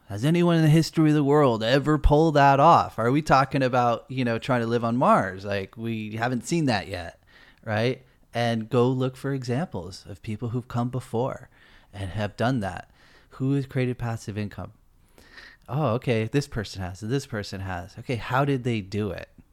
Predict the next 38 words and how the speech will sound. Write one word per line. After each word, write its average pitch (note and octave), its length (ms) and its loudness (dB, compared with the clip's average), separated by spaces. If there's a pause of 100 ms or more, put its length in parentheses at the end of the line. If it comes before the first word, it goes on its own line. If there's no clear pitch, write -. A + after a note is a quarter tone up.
(240)
Go B2 160 -2
study D3+ 420 0
their G2 180 -4
example. - 680 -14
Like, G2+ 160 -14
what B2 160 0
it D3 100 -4
is C#3 180 -2
that B2 200 -4
they G#2 140 -4
did G#2 420 -6
to F#2+ 100 -12 (100)
pull G#2+ 200 -4
that F#2+ 220 -4
off. G2 320 -2
I A#2+ 100 -4
mean, B2 100 2
that's C3+ 180 2
what B2+ 120 0
I A2 120 2
did. F#2 260 -12
That's G#2+ 220 -8
how A2 160 -2
I F#2 180 -4 (240)
figured G#2+ 280 -8
this G2+ 220 -8
out. B2 300 -4 (1900)
Um, A#2 440 0 (760)
I B2+ 60 -2
think E3+ 200 0
st-, - 280 -8
I C3 80 0
think E3 200 0
too D#3 360 -2
many C3+ 360 2
of C#3 120 0
us, - 440 -4 (340)
um, G2+ 500 -2